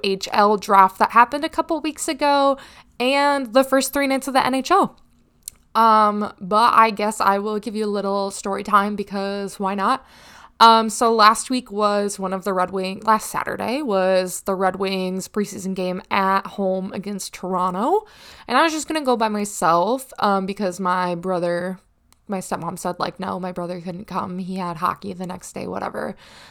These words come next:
Um, and so they call me Saturday that they're driving over to Farmington Hills from where they live, which is, like, an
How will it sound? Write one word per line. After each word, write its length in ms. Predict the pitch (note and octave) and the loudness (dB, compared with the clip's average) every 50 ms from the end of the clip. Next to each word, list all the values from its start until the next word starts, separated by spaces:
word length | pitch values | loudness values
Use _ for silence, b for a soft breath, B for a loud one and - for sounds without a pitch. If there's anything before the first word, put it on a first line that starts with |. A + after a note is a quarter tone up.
| B B B | B B B
Um, 400 | - A3+ A#3 A3+ G#3+ G#3 G#3 - | 8 10 10 10 10 8 6 0
and 140 | - A3 G#3+ | -4 -6 -4
so 500 | - - A3+ A3 G#3+ G#3+ G#3 G#3 G#3 - - - | -2 0 0 2 2 4 2 2 2 0 -2 -4
they 340 | G3 G#3+ G#3+ A3 G#3+ A3 G#3+ | -4 -4 -2 0 0 -2 -2
call 280 | A3 - - - B3 | -4 -6 -4 -2 -2
me 260 | B3 D4 E4 E4+ E4+ | -2 -2 -6 -6 -8
Saturday 600 | D4 - - - - F#3 F#3 F#3 F#3 F#3 F3+ F3+ F3+ | -8 -6 0 4 4 6 6 4 2 0 0 0 0
that 180 | G3 F#3 F#3 | 0 -2 -2
they're 300 | - G3 G3 G3 F#3+ F#3+ | -2 -2 0 0 0 -2
driving 400 | F#3 G#3 G#3 G#3 G3+ G#3 G#3+ G#3+ | 0 0 0 0 0 0 -2 -2
over 340 | G#3+ G#3+ G#3 G3 G#3 G#3 G#3 | -2 0 0 0 0 0 -2
to 340 | G#3 - - A3+ G#3+ G3+ G3+ | -2 -4 -2 -2 0 0 0
Farmington 460 | G3+ - G#3+ G3 G3 G3 G3 A3+ G#3 | 0 0 -2 0 0 -2 -2 -2 -4
Hills 480 | G3 F#3 G3+ F#3+ F#3 F#3+ F#3 - - - | -4 -2 -4 -4 -4 -6 -8 -10 -10 -6
from 260 | - G3 F#3+ F#3 F#3 | -4 -2 -2 -2 -2
where 140 | F#3 F#3 F3+ | -2 -4 -4
they 140 | F#3+ G#3+ F3 | -4 -6 -6
live, 420 | F3 G#3+ C4+ D#4 D#4+ D4+ D4 B3+ | -2 0 0 2 2 2 0 -2
which 160 | A3+ G#3 - | -4 -8 -8
is, 140 | G3 - - | -8 -6 -4
like, 160 | F#3+ F#3+ - | -4 -4 -6
an 100 | G3 - | -8 -14